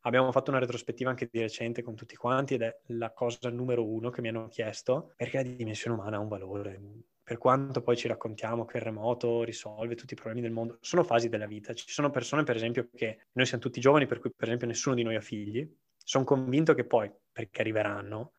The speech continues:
le persone saranno più comode a stare a casa, magari vorranno stare un po' più con i bambini, magari riusciranno a mettersi una lavatrice, le cose anche <laughs> semplici,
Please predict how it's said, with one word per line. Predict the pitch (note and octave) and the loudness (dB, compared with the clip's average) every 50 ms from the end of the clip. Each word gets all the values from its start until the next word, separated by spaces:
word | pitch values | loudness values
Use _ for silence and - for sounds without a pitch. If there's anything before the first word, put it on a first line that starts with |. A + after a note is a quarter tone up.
| _ _ | _ _
le | - B2+ | -4 2
persone | A#2+ A#2+ - - C#3+ D3 | 2 2 4 4 4 4
saranno | C3+ - G#2+ G#2+ G2+ | 4 2 0 0 -2
più | - A#2 | -6 -4
comode | - - A#2 A#2+ B2 B2+ B2 | 2 4 4 4 6 4 4
a | A#2+ | 6
stare | B2 C3 B2 | 6 6 6
a | A#2+ | 6
casa, | - - A#2+ A#2+ A#2+ A#2 B2 A#2+ A#2+ | 6 6 8 8 8 8 6 6 6
magari | A#2+ A2+ A2+ A2+ A2+ A2 | 4 4 2 2 4 4
vorranno | A#2 A2+ A2 A2+ A2 A2 | 2 2 2 2 -2 -4
stare | - - A2+ | -4 -6 -6
un | A2+ | -6
po' | A2 A#2 | -6 -8
più | - A#2 | -10 -6
con | - B2 | -4 -4
i | A#2 A2 | -4 -4
bambini, | A#2 G#2+ G#2 G#2+ A#2 B2+ C3 B2+ B2+ B2+ B2+ | -4 -8 -6 -4 -2 0 0 2 2 2 2
magari | B2 A#2+ A#2 B2 A#2 A#2+ | 2 4 4 4 2 2
riusciranno | A#2 A2+ - - - _ - A2+ A2 A#2 A#2 A#2 A2+ A2 | 2 0 -4 -6 -12 _ -6 -4 -2 -2 0 0 0 0
a | A2 | 0
mettersi | A#2 C#3 D#3 - C3 - - - | 0 2 4 4 2 2 0 0
una | C3+ C3+ B2+ B2+ | 2 2 2 2
lavatrice, | A#2 A2 A2+ - - B2 C3 - - A#2 | 0 0 -2 -2 -2 -6 -6 -4 -4 -4
le | |
cose | A2+ - - - | -2 -2 -2 -2
anche | - A#2+ - | 0 -2 -2
<laughs> | - | -2
semplici, | - - - - C3+ B2+ C3+ C#3 D3 D#3 D#3 - F#3 G3 G#3 | -2 -4 -2 0 0 0 2 2 2 2 2 4 4 2 2